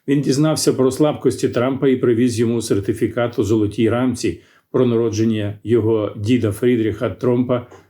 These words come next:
в Німеччині. Мерц подарував Трампу ключку для гольфу, сподіваючись, що ключка і дідусевий сертифікат допоможуть отримати згоду Трампа на схему, за якою Німеччина закуповує у С Ш А зброю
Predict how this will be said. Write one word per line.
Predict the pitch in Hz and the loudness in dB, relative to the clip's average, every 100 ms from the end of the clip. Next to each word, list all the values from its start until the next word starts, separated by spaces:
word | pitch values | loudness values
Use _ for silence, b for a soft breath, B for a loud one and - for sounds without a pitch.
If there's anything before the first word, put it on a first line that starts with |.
| _ | _
в | 104 | -2
Німеччині. | 123 127 117 - - - - _ _ _ 110 | 2 4 2 -2 -10 -12 -16 _ _ _ -2
Мерц | 139 143 - | 0 0 0
подарував | 135 123 123 131 123 - 120 101 | 0 2 2 0 -2 -2 -2 0
Трампу | 127 131 123 131 | 0 0 2 -2
ключку | - 147 - - | 2 2 2 0
для | 110 117 | 2 2
гольфу, | 135 139 - 98 92 | 4 2 0 -2 -2
сподіваючись, | - - 131 127 151 131 - 107 | -6 0 2 4 2 0 -2 -2
що | - 127 | 0 -2
ключка | - 131 127 - 110 | 0 0 0 0 0
і | 104 | 0
дідусевий | 104 110 113 - 117 110 | 2 0 0 2 2 0
сертифікат | 101 101 107 101 127 151 139 | 0 -2 -2 -4 -2 0 0
допоможуть | 117 - 117 127 110 107 | 0 0 0 0 0 -2
отримати | 104 - 120 110 110 | -4 0 0 0 -2
згоду | 98 107 120 104 98 B B B | -2 0 2 0 -2 B B B
Трампа | - 135 135 117 107 | -2 0 0 0 0
на | 113 | -2
схему, | - - 131 117 | -2 0 0 0
за | 107 | 0
якою | 107 - 131 110 | 0 2 2 2
Німеччина | 110 107 127 117 117 113 104 B B - | 2 0 -2 -2 -4 -2 -4 B B -4
закуповує | 107 123 120 135 127 120 110 | -2 0 0 2 2 2 0
у | 113 123 | -2 -4
С | 131 | -6
Ш | - 123 123 | -6 -2 -2
А | |
зброю | 113 107 113 110 113 - | 0 0 2 2 0 -4